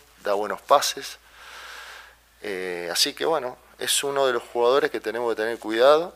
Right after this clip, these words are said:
si llega a jugar de entrada o llega a entrar en el segundo tiempo. Vienen de jugar ellos el domingo y,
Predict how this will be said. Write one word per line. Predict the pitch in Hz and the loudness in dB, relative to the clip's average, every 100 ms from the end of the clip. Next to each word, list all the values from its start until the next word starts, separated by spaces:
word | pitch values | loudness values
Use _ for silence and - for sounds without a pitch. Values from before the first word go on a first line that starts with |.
| - | -16
si | - | -12
llega | 98 110 107 | -6 -2 -2
a | |
jugar | 98 - 107 104 | -2 -2 -2 0
de | 98 | -4
entrada | 98 107 131 139 131 110 | -4 2 4 4 2 0
o | |
llega | - 98 | -4 -6
a | 92 | -6
entrar | 98 | -6
en | 92 | -6
el | |
segundo | 87 92 90 | -8 -10 -10
tiempo. | 104 117 127 123 131 - _ | -6 -6 -6 -6 -8 -10 _
Vienen | 87 113 110 101 | -8 -4 -4 -6
de | 95 | -10
jugar | - 110 110 | -4 0 0
ellos | 107 - | 0 -6
el | 98 | -6
domingo | 95 101 127 135 127 104 | -6 -6 -8 -6 -4 -6
y, | 92 | -10